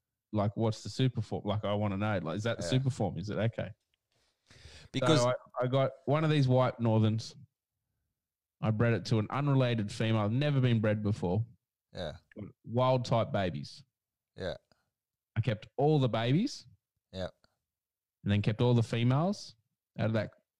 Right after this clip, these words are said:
Speaker 1: litter.
Speaker 2: Yeah.
Speaker 1: And bred the white dad back to those babies.
Speaker 2: Yeah.
Speaker 1: Then I got white babies. And, and wild types as well, which are het.
Speaker 2: Okay, so fifty fifty, more or less. It's
Speaker 1: That's correct, yeah.
Speaker 2: supposedly. Okay, so it's proven recessive,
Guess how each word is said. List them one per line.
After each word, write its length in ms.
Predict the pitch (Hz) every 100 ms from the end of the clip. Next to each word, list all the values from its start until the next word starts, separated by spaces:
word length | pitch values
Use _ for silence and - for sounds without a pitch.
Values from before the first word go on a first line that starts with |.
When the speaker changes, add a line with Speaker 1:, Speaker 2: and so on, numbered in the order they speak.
| -
Speaker 1:
litter. 320 | 117 123 202 - _ _
Speaker 2:
Yeah. 160 | - 82 -
Speaker 1:
And 120 | 104
bred 200 | 104 110 107
the 240 | 98 -
white 340 | 98 117 117 -
dad 320 | 110 104 104
back 200 | 104 104
to 80 | -
those 240 | 98 95 107
babies. 520 | 92 92 90 - - _ _ -
Speaker 2:
Yeah. 180 | 98 - _ _ _ _ _ _ _ -
Speaker 1:
Then 120 | 110
I 100 | 107
got 280 | 107 104 - _ _ _ _ _ _ _
white 280 | 110 117 110
babies. 460 | 107 104 98 - - - - _ _ _ _ _ _ _ _ _ _ _ -
And, 280 | 110 110 -
and 280 | 104 104 107 -
wild 240 | 101 95
types 280 | 98 92 -
as 100 | 101
well, 160 | 98 90
which 180 | 92 -
are 160 | 98 - -
het. 220 | 110 110
Speaker 2:
Okay, 80 | 98
so 180 | 107 107
fifty 320 | 123 110 104
fifty, 440 | - 107 92 78 - _ _ 98
more 140 | 85
or 20 |
less. 160 | 73 76
It's 240 | 65 76
Speaker 1:
That's 160 | 120 113
correct, 240 | - 101
yeah. 60 | 113
Speaker 2:
supposedly. 340 | 104 87 64 -
Okay, 260 | 95 -
so 160 | - 101
it's 260 | 98 - - _ -
proven 260 | 113 95
recessive, 460 | 87 85 95 82 -